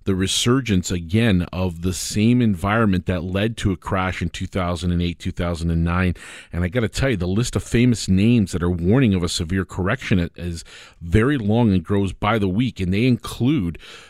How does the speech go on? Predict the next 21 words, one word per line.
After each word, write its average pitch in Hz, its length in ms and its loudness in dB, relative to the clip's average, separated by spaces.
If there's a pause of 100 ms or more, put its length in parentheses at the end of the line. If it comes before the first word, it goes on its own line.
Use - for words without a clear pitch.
uh, 85 260 -2 (400)
Bill 117 200 2
Gross 110 440 0
of 80 140 -6
Janus 101 360 0
Funds, 104 420 0
Carl 113 400 0
Icahn 104 520 -2
of 76 180 -6
Ar-, 104 200 -2
of 82 240 -10
Icahn 95 500 -2
Enterprises. 80 760 -2 (420)
Um, 82 600 -4 (160)
you've 87 220 -8
got 87 260 -2
Robert 104 360 2
Schiller 113 640 -2
from 92 280 0
Yale, 90 500 0
Russ 85 560 -4